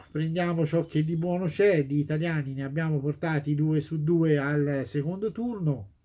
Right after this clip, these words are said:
Sorprese, eh, ad ora non ce ne sono state, eh, o meglio, c'è stata l'eliminazione di Tiafoe,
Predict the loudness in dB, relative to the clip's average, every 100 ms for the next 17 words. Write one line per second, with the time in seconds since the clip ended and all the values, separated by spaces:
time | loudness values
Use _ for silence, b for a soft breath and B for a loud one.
0 | _ _ _ _ _ _ _ _ _ B
1 | B B B B B 0 2 2 6 6
2 | 6 2 0 -2 -8 -8 -6 -8 -10 -6
3 | -2 0 0 0 -2 -6 -4 -4 -4 -6
4 | -8 -6 -2 0 0 0 -2 -4 B B
5 | _ b b b b b b b b _
6 | -4 -2 0 -2 -6 -8 -12 -16 -10 -2
7 | 2 2 2 -2 -8 -10 -10 -6 -2 0
8 | 2 2 0 0 -2 -2 0 0 0 0
9 | 0 4 4